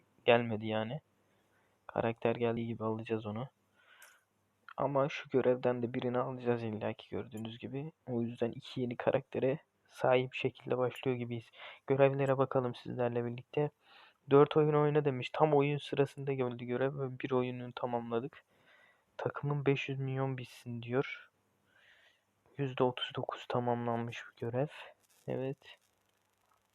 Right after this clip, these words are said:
Diğerleri de daha açılmadı zaten bunları gerçekleştirmediğimiz için.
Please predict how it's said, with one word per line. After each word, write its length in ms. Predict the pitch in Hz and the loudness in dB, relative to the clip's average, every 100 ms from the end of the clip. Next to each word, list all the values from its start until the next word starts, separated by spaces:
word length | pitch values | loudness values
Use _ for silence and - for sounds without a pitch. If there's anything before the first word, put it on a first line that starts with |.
| - - - _ | -20 -18 -20 _
Diğerleri 420 | 135 120 113 113 | 0 2 2 0
de 120 | 117 139 | 0 6
daha 180 | 127 | 6
açılmadı 560 | 123 123 - 120 117 113 | 6 4 -6 -2 -2 0
zaten 340 | 113 113 - | 0 -2 -2
bunları 300 | 120 117 117 | -8 -2 -2
gerçekleştirmediğimiz 1080 | 117 117 - - - - - 127 123 120 117 | -2 -4 -6 -16 -18 -16 -14 -12 -10 -12 -14
için. 240 | _ - | _ -16